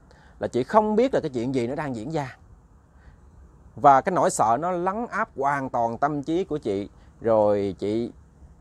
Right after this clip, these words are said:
thấy con quỷ đưa cái tay lên chỉ chị một cái thì chị chỉ ớ một tiếng rồi chị không còn biết gì nữa cả.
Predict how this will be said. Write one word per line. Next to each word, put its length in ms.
thấy 160
con 200
quỷ 180
đưa 240
cái 100
tay 240
lên 160
chỉ 240
chị 240
một 160
cái 260
thì 100
chị 160
chỉ 140
ớ 300
một 160
tiếng 240
rồi 200
chị 140
không 420
còn 260
biết 180
gì 160
nữa 180
cả. 240